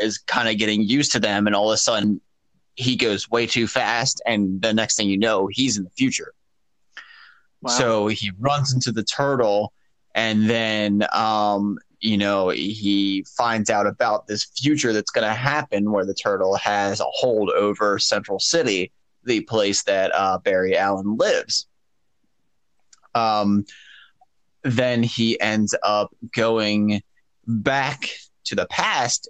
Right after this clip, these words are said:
Speaker 1: trying to do whatever he can to prevent it. I think that this,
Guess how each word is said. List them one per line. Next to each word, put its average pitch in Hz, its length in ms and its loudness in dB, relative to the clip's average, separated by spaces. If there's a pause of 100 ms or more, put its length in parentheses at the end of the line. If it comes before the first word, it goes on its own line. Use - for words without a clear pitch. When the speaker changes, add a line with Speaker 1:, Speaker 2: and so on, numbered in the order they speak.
Speaker 1:
trying 104 600 0
to 104 240 0
do 104 300 0
whatever 101 520 0
he 104 180 0
can 98 300 -4
to - 140 -4
prevent 85 460 -6
it. 55 160 -6 (1200)
I 131 240 0
think 120 300 -2
that - 160 -4
this, 110 200 0